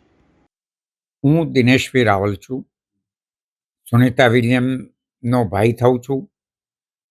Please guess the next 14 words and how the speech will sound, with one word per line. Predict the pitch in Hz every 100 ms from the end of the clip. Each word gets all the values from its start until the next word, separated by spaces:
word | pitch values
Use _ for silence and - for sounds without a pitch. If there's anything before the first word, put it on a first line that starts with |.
| _ -
સુનિતા | 123 131 139 131
વિલિયમના | 123 120 127 135 131 139 _ _ _ _ _ _ _ _ _ _ _ _ _ _ 139 135
પિતાશ્રી | 135 127 113 139 131 123 113 82 95 _ _ _ _ _ _ _ _
અને | 123 127
અમે | 113 110 147
બધા | 127 107 85 78 _ _ _ _ _ _ _ _ _ _ _ _ _ -
અમારા | 110 123 135 135
ગામમાં | 113 110 113 107 80 73 _ _ _ _ _ _
ભેગા | 98 117 117 135 143
જ | 131
રહીને | 131 131 131
મોટા | 120 110 117 110
થયા | 107 117 120
છીએ. | 104 131 123